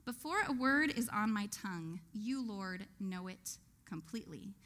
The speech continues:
So this one's interesting, right? We can't, like, directly say where God is with this. Um, he, I guess he's in my thoughts, but you can dig a little bit de-,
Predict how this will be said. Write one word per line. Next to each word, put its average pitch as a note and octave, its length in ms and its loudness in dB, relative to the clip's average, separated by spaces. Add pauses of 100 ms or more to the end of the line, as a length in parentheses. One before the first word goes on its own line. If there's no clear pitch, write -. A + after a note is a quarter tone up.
(140)
So E4 140 -6
this A#4+ 200 6
one's D4 180 12
interesting, A#3 540 6
right? D#4 220 8
We C4 80 6
can't, E4 320 4
like, A#3 380 6
directly A#3 560 6
say G3+ 480 6
where G3+ 560 4
God F#3 240 6
is F#3+ 340 2
with E3+ 180 -6
this. F3 460 -4 (300)
Um, E3+ 480 4 (160)
he, G3+ 580 -6
I G3 60 -2
guess B3 280 -2
he's A#3 160 0
in G3 120 -2
my F3 140 -2
thoughts, G3+ 580 6 (240)
but A#3 120 2
you A#3+ 100 4
can B3+ 200 6
dig C#4+ 220 4
a C4 40 4
little A3+ 220 2
bit G3 200 -4
de-, B3 260 0